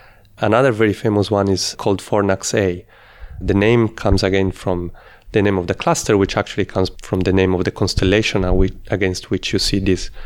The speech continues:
cluster and this galaxy on the sky. It's a constellation of Fornax. Uh, the galaxy itself is called Fornax A because it's a very powerful radio source, and that's what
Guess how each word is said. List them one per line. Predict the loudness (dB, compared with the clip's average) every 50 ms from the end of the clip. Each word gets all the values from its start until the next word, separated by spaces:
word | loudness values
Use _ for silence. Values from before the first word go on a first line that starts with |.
| -14 -14 -14 -16 -16 -14 -14 -12
cluster | -6 -6 -4 -4 -4 -4 -4
and | -4 -2 -2
this | -4 -4
galaxy | -2 -2 0 0 0 -2 -2 -2
on | 0
the | 0 0
sky. | -2 -2 -4 -4 -6 -6 -6
It's | -8 -6 -4
a | -4
constellation | -2 -2 -2 0 0 0 0 0 -2 -2 -4 -6
of | -6
Fornax. | -6 -4 -2 -2 -2 -2 -6 -10 -14 -18 -18 _ _ _ -8 -4
Uh, | -2 0 0
the | 0 0
galaxy | 2 0 0 0 -2 -2 0 0 0 0 -2 -6 -4
itself | -4 -4 -2 0 0 2 2 2 0 0
is | -4 -4
called | 0 0 -2 -2 -2
Fornax | -2 -2 0 0 0 -2 -4 -4 -6 -2 0
A | 0 0 0 0 -2 -4 -6 -10 -16 -20 -20 -20 -20 -20 -20 -20 -14 -8
because | -8 -6 -2 0 2 2
it's | 2 0 -2
a | -4
very | 0 2 2 2 0
powerful | -2 -4 -6 -2 0 2 0 0 0 0 0 2
radio | 2 2 2 2 0 0
source, | -2 -2 -6 -6 -8 -8 -10 -12 -8 -4
and | -2 0 0 0
that's | 0 -2 -4 -4
what | -4 -4 -4 -4 -10 -10